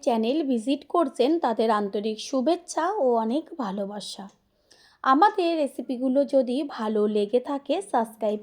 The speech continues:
করে দেওয়ার অনুরোধ রইল ও পাশে থাকা বেল আইকনে ক্লিক করলে পরবর্তী ভিডিওগুলো সবার আগে আপনাদের কাছে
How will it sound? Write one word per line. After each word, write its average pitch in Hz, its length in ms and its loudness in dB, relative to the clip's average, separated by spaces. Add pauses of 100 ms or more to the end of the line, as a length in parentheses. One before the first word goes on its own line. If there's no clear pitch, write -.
করে 214 220 -4
দেওয়ার 214 400 -4
অনুরোধ 208 500 -4
রইল 196 500 -6 (560)
ও 240 100 10
পাশে 247 500 6
থাকা 392 380 2
বেল 262 260 6
আইকনে 240 460 4
ক্লিক 277 460 -4
করলে 294 360 2
পরবর্তী 214 680 -4
ভিডিওগুলো 269 800 0
সবার 330 480 0
আগে 339 380 0
আপনাদের 262 560 0
কাছে 302 300 -4